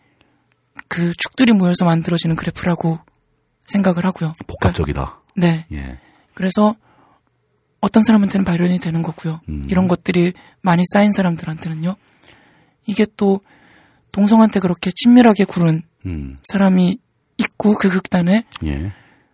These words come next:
Speaker 1: 동성을 완전 적대시하는 사람이 있으면은
Speaker 2: 음.
Speaker 1: 사람이 사회, 사회 속에서 살아가는 동물인데
Speaker 2: 예.
Speaker 1: 첫 번째가 더 유리한 형질이겠죠.
Speaker 2: 그렇겠죠.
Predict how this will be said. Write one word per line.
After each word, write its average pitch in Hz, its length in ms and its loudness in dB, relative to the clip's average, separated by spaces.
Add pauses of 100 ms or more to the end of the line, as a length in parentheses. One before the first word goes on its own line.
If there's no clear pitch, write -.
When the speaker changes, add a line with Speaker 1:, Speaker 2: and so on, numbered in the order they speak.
(120)
Speaker 1:
동성을 196 380 2
완전 185 340 4
적대시하는 196 500 0
사람이 185 340 0
있으면은 175 600 2
Speaker 2:
음. 76 460 -8 (220)
Speaker 1:
사람이 214 580 0
사회, 226 480 4 (120)
사회 226 460 6
속에서 202 220 0 (140)
살아가는 202 320 2
동물인데 165 640 0 (120)
Speaker 2:
예. 65 200 -6 (460)
Speaker 1:
첫 220 140 -6
번째가 226 320 4
더 190 160 0
유리한 180 580 4
형질이겠죠. 180 840 -4
Speaker 2:
그렇겠죠. - 460 -8